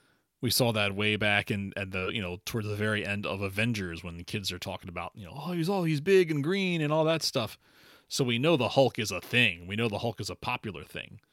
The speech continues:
So I bet you, you know, sort of a talking Hulk who's smart and articulate and stuff like that is probably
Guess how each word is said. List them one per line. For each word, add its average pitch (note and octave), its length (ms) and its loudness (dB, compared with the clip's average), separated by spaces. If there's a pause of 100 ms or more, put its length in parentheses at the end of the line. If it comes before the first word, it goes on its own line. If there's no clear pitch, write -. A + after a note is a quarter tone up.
(680)
So F2+ 480 -6
I G#2+ 100 0
bet A2 240 0
you, G2+ 100 0
you G2+ 160 -4
know, E2+ 180 -6
sort G#2+ 180 -2
of F2+ 100 -4
a F2+ 60 -2
talking B2+ 440 0
Hulk G2 340 -6
who's F#2+ 200 -4
smart G2+ 560 2
and E2 440 -10 (680)
articulate G#2 600 0
and F2 300 -10
stuff - 320 0
like F#2 200 -4
that G2+ 280 0
is F2 100 -8
probably G2+ 560 -4